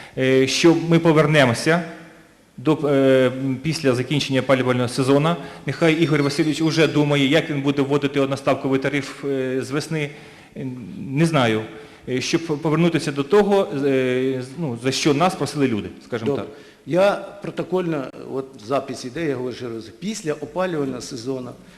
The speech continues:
Speaker 2: ми зберемо групу, е, депутатську комісію у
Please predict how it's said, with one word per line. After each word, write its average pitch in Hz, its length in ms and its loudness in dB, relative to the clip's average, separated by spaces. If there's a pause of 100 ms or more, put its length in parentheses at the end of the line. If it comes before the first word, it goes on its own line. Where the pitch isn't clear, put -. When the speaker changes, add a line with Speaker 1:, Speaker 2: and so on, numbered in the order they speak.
(120)
Speaker 2:
ми 170 380 -4
зберемо 127 600 -4 (240)
групу, 135 420 -2 (380)
е, 117 220 -6
депутатську 147 600 -6
комісію 139 640 -6 (180)
у 135 40 -10